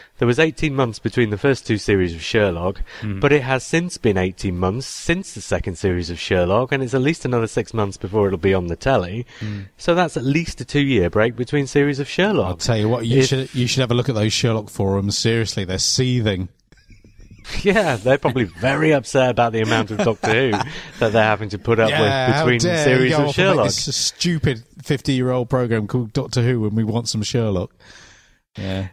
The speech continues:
Speaker 1: Any-, anyway, Gary carries on. "Smith is gone. There's nothing you can do about that. But going forward, I'd like to see, one, the B B C commit to a full series every year."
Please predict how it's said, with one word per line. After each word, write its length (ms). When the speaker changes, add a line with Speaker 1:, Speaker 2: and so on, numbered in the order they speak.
Speaker 1:
Any-, 400
anyway, 800
Gary 440
carries 400
on. 340
"Smith 400
is 140
gone. 300
There's 180
nothing 320
you 100
can 140
do 160
about 300
that. 260
But 100
going 300
forward, 320
I'd 260
like 180
to 80
see, 220
one, 400
the 60
B 160
B 120
C 220
commit 580
to 160
a 60
full 240
series 480
every 260
year." 380